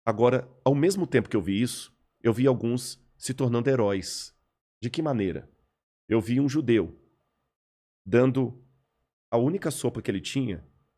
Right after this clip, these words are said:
pra um outro que estava mais debilitado comer e ele mesmo ficou com fome. Eu vi judeu tirando o sapato dele e ficando com os pés congelados pra aquecer o pé do outro que estava com perigo de uma gangrena.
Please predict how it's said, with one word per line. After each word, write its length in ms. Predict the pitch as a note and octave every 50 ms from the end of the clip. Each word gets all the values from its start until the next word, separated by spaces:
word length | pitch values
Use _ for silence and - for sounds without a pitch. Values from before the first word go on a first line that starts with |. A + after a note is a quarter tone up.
| _ _ _ _ _ _
pra 100 | - B2+
um 120 | C#3+ C3+ B2+
outro 320 | B2 C3+ D3 C#3+ D3 A#2+
que 80 | A2+ G#2+
estava 300 | - - A2+ G#2+ G#2 G#2
mais 180 | G2+ G#2+ G#2
debilitado 500 | F#2+ G#2+ F#2+ G2 G2 G2 - G#2+ G2 G2+
comer 420 | F#2+ - G#2+ G#2 G2 A2 B2 B2 A2
e 40 | A2
ele 120 | A2 G#2
mesmo 180 | G2+ A2 G#2+ -
ficou 200 | A#2+ - A#2+ -
com 160 | - B2 G#2+
fome. 380 | - - - F#2 E2+ E2 D#2+ - _ _ _ _ _ _ _ _ _ _ _ _ _ _ _ _ _ _ _ _ _ _ _ _ _
Eu 80 | B2+ B2+
vi 180 | G#2+ C3 D3
judeu 600 | C#3+ D3+ E3 C#3+ A2+ C3 C3 A#2 F#2 E2 - - _ _ _ _ _ - -
tirando 380 | - - B2 G#2+ A#2 B2+ C3 C3+
o 60 | C3+
sapato 640 | - - C#3 A#2 - - B2+ B2 B2+ C3 - A2
dele 460 | F2+ F2+ A2+ B2+ B2 G#2 F2+ D#2+ - - - - _ _ _ _ _ _ _ _ -
e 60 | A2
ficando 360 | - A#2+ - B2+ C3 C3 B2+
com 140 | C3 B2+ B2
os 80 | A2+
pés 240 | - - B2 A#2 A2+
congelados 800 | - - C3 B2 A#2+ G#2 G#2 A2+ B2 C#3 B2+ F#2+ F2+ - - - _ _ _ _ _ _ -
pra 100 | A#2+ B2
aquecer 380 | B2 - C3+ C3 - - C3
o 60 | C#3
pé 180 | C3 C3 A#2+ A#2
do 100 | A#2 A#2+
outro 400 | G#2+ G#2+ A#2 A#2+ A#2 - F#2 -
que 120 | - G2+
estava 260 | F2+ - - G#2 G#2 -
com 140 | - G#2+
perigo 260 | G#2 - G#2 G2+ G2 F#2+
de 80 | F#2+
uma 120 | G2 G2+ F#2+
gangrena. 600 | F#2+ G2 G2+ F#2+ E2 F2+ F2+ F2 D#2 - -